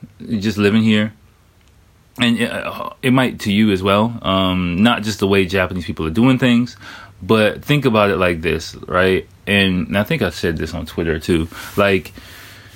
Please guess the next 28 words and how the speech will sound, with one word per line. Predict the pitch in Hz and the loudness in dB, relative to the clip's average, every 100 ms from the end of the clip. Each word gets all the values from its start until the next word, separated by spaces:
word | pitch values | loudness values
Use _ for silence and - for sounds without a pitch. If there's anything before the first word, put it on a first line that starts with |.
| - - - - - - - - | -20 -20 -20 -20 -20 -20 -20 -2
basically, | 202 220 226 202 202 - 123 | 0 2 0 2 0 2 2
if | 117 - - - - - - | 2 -2 -10 -14 -20 -20 -12
the, | 131 139 127 | 0 0 0
the, | 131 131 123 - - | 0 0 -2 -10 -8
uh, | - 117 135 113 - | -4 0 0 0 0
<clears throat> | - | -2
okay, | - 104 | 0 0
I'll | 104 | 0
talk | 107 101 | 0 -2
about | 87 82 | -2 -4
another | 82 85 80 | -2 -4 -4
thing | 82 78 | -6 -6
as | 82 | -4
well, | 85 78 78 | -2 -2 -2
um, | 92 92 90 87 82 - - - - - - - - | 0 2 2 2 -2 -4 -14 -20 -20 -20 -20 -20 0
which | 120 117 | 2 2
stretches | - - 104 85 95 | 0 0 0 2 0
into | 92 85 - 85 82 | 2 0 0 2 2
my | 85 78 | 0 -2
personal | - 85 82 76 | -2 -4 -2 -2
life | 71 73 | -2 -4
as | 71 | -4
well. | 85 78 78 80 | 0 0 0 0
Um, | 98 95 92 85 - - - - - - | 2 2 0 -4 -12 -20 -20 -20 -20 -8
one, | 110 131 170 160 117 117 | 0 2 2 0 -4 -4
one, | 120 185 202 190 151 | 0 0 2 0 0
one | 175 202 202 196 | 2 2 2 0
thing | 156 147 151 151 151 131 | 0 0 2 2 0 -2